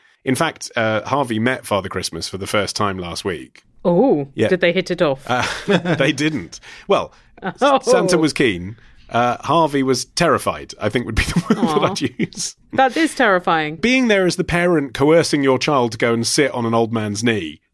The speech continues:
Speaker 1: did make me
Speaker 2: <laughs>
Speaker 1: realise that so much about the experience is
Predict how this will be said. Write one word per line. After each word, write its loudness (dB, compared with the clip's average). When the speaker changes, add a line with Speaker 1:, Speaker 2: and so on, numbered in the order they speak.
Speaker 1:
did 4
make 0
me 4
Speaker 2:
<laughs> 6
Speaker 1:
realise -2
that 2
so 0
much -2
about 0
the 4
experience 0
is -2